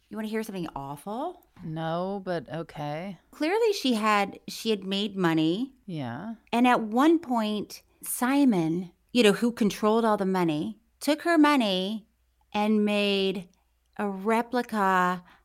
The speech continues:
Speaker 1: of a tiara and a diamond necklace to give to her as a gift.
Speaker 2: To give to the
Speaker 1: Oh,
Speaker 2: mother?
Speaker 1: Audrey Hepburn.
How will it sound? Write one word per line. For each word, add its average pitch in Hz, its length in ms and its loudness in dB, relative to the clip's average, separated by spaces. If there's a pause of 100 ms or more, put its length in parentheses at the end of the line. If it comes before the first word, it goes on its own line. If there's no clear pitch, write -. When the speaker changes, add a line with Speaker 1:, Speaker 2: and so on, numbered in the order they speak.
(140)
Speaker 1:
of 208 180 0
a 160 340 2
tiara 190 840 0 (220)
and 180 120 0
a 165 40 2
diamond 185 480 2
necklace 151 680 -2 (260)
to - 140 -4
give 214 320 -2
to 202 100 -4
her 147 560 -4 (680)
as 185 200 0
a 175 60 -4
gift. - 600 -6 (220)
Speaker 2:
To 226 100 -4
give 220 280 2
to 226 140 -8
the 190 80 -2
Speaker 1:
Oh, 185 40 0
Speaker 2:
mother? 180 360 0
Speaker 1:
Audrey 185 360 0
Hepburn. 156 560 -6